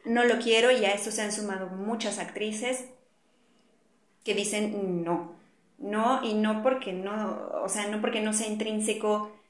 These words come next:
buscar la sexualidad en el otro, sino porque esto está sacado ya de contexto, esto ya no tiene por qué ser así, las mujeres somos más que cuerpos, somos más que una cara bonita,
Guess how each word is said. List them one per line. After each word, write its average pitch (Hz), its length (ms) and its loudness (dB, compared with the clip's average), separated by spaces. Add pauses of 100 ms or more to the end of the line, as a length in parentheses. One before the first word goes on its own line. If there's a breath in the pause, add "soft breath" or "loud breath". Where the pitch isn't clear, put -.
(180 loud breath)
buscar 208 400 2
la 214 160 4
sexualidad 208 760 4
en 220 100 0
el 190 140 2
otro, 208 600 2 (400 soft breath)
sino 214 480 0
porque 208 600 -2
esto 214 260 -4 (380)
está - 280 -8
sacado 226 540 0
ya 180 180 2
de 180 140 -2
contexto, 185 640 -2
esto 190 280 -4
ya 196 300 4
no 226 500 2
tiene 214 220 -2
por 208 200 -4
qué 202 100 -4
ser 196 220 -4
así, 208 360 -4
las 185 180 -2
mujeres 196 340 -6
somos 185 240 -8
más 220 260 2
que 247 140 0
cuerpos, 214 580 0 (400 loud breath)
somos 190 300 -2
más 220 240 4
que 262 80 0
una 240 160 0
cara 214 260 2
bonita, 214 640 -2